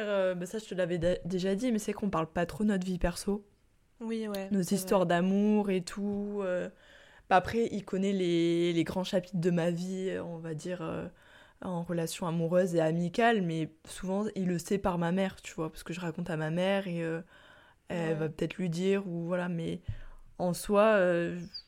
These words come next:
Speaker 1: ouais, je lui... il y a beaucoup de choses dont on se dit pas, mais après, tu vois, c'est une relation où, genre, on sait qu'on tient, euh, l'un à l'autre, tu vois.
Speaker 2: Ouais.
Speaker 1: Mais ouais, on
Speaker 2: Et
Speaker 1: est
Speaker 2: du
Speaker 1: hyper pudique sur les sentiments.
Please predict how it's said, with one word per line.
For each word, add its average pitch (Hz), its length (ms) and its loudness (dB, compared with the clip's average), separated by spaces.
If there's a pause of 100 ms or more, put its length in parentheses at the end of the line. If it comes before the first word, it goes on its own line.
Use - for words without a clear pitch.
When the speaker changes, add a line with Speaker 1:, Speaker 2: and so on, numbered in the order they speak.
(300)
Speaker 1:
ouais, 185 280 6
je 196 180 -6
lui... 165 580 -4 (420)
il - 40 0
y - 20 6
a 175 60 6
beaucoup 180 240 2
de 180 40 2
choses 233 220 4
dont 190 300 0
on 185 120 0
se 170 80 -2
dit 180 220 -2
pas, 220 420 2 (500)
mais 190 100 8
après, 208 240 8
tu - 100 -10
vois, 220 100 2
c'est 226 140 0
une 185 60 4
relation 175 500 4
où, 233 80 2
genre, 170 160 0
on 170 80 0
sait 214 240 -4
qu'on 185 180 -4
tient, 190 460 -6
euh, 165 240 -4
l'un 175 180 -2
à 185 60 0
l'autre, 196 180 -2
tu - 160 -16
vois. 175 180 -10 (760)
Speaker 2:
Ouais. 226 140 -14
Speaker 1:
Mais 190 140 4
ouais, 214 140 6
on 247 120 6
Speaker 2:
Et 165 60 8
Speaker 1:
est - 60 2
Speaker 2:
du 196 100 -4
Speaker 1:
hyper 226 360 4
pudique 214 400 -2
sur - 120 -8
les 196 80 -4
sentiments. 180 440 -8